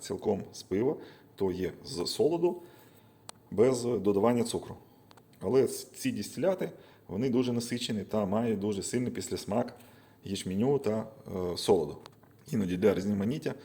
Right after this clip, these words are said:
хочеться щось більш нейтральне. От я знайшов відповідь на це питання у цьому дистиляті. Це і є більш нейтральний дистилят, в якому є дуже гарний фініш, солодовий, та він дуже ненав'язливий,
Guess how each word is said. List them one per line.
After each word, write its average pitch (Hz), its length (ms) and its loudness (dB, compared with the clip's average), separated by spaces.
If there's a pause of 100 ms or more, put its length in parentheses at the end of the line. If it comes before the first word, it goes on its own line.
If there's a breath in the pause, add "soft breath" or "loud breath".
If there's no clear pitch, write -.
(240 loud breath)
хочеться - 320 -4
щось - 340 -4
більш 104 340 -4
нейтральне. 87 560 -2
От 151 180 0
я 131 160 0
знайшов 123 380 0 (840)
відповідь 101 420 0
на 95 300 -2 (140)
це - 180 0
питання 143 400 -2
у 131 240 0
цьому 113 300 0
дистиляті. - 580 -4
Це 113 240 0
і 95 120 2
є 90 120 2
більш 92 240 -4
нейтральний 85 360 -2
дистилят, 131 440 0 (400 loud breath)
в 95 80 -6
якому 95 360 2
є 95 240 0 (160)
дуже 101 200 0
гарний 92 280 -2
фініш, 156 400 -6
солодовий, 135 560 4 (260 loud breath)
та 123 200 4
він 113 220 0
дуже 101 240 0
ненав'язливий, 127 800 0